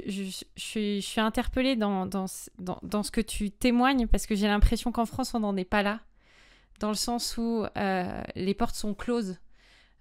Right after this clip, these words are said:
euh, pour plein de personnes, que ce soit, euh, euh, pour des membres de la communauté, euh, L G B T plus, euh, ou, ou pour d'autres personnes.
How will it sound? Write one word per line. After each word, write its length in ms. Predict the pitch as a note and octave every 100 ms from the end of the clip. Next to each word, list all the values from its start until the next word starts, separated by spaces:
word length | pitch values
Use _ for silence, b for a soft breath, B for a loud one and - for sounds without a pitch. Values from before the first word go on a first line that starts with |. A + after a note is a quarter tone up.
| -
euh, 840 | G3+ F#3+ F#3+ F#3 F3+ F#3 F3+ G3+ G#3 G3+ _ _ _
pour 340 | - G#3+ G3+ - -
plein 180 | A#3+ B3+
de 80 |
personnes, 540 | - A3 - A#3 A#3 G3+
que 140 | -
ce 160 | G3 G#3
soit, 360 | - A3+ G#3+
euh, 240 | G3+ F3 F3+ b b b - -
euh, 540 | F#3+ F3+ F3+ F3+ F#3+ -
pour 300 | - G3 G3
des 100 | F#3+
membres 180 | G3 G#3
de 80 | F#3+
la 160 | F#3
communauté, 720 | F#3 F#3 F#3+ F#3+ F#3 G#3 G#3
euh, 280 | F#3 F3 F3
L 160 | - F#3
G 220 | F3 F#3+
B 120 | F3
T 300 | F3+ F#3 F3+
plus, 420 | E3+ - - - - B B B B -
euh, 480 | G3 F#3 F#3 F#3 F#3 -
ou, 220 | A3 -
ou 160 | A3+ G#3+ -
pour 160 | - C4+
d'autres 300 | C4 B3 -
personnes. 540 | A3+ - A3+ G#3 G3